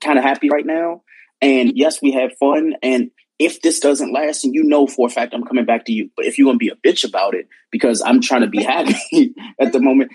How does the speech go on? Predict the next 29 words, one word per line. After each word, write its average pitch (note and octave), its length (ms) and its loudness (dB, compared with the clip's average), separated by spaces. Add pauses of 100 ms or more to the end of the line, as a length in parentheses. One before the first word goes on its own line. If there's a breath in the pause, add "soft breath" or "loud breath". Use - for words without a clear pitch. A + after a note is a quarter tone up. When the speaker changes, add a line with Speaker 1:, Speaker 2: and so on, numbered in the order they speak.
Speaker 1:
then D#3 100 2
you D#3+ 100 2
never E3+ 200 2
get F#3 200 2
it. A#2 140 -8 (300)
And C3+ 440 0
that's D3 220 -2
that D3+ 160 -2
quote D3 300 0
where, B2 380 0
you B2+ 60 -6
know, B2 140 0
women C3 340 2
say B2 160 -4
it G#2+ 60 -4
a A2 40 -6
lot, A2+ 240 -4
where, A2+ 160 -4
like, G#2+ 260 -8
dudes, B2 380 4
like, - 160 -6
talk A#2 240 -4
themselves A#2 380 0
out G#2 80 2
of - 100 -8
pussy A#2+ 240 -2
all A2+ 140 0
the G#2 80 -4
time. C#3 300 -4